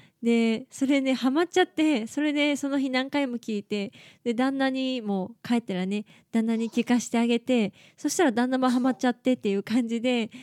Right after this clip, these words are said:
なんか今でもね、時々聴いている曲なんですけど、もともとこれって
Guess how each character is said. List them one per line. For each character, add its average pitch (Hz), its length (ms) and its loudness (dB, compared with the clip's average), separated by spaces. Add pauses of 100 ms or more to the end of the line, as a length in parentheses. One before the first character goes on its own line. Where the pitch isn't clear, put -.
(320)
な 220 80 -2
ん - 20 -4
か 214 80 -4
今 277 220 0
で 233 100 0
も 196 100 -2
ね、 202 140 0
時 226 220 -2
々 240 100 2
聴 233 280 -4
い 226 80 0
て 233 180 2
い 220 60 0
る 220 360 -2 (100)
曲 233 220 -2
な 240 160 0
ん 226 40 -4
で 214 100 0
す - 100 -10
け 196 100 -4
ど、 196 300 -2 (800)
も 240 120 0
と 427 120 2
も 440 80 2
と 415 140 2
こ 392 120 4
れ 403 100 6
っ - 20 4
て 214 420 0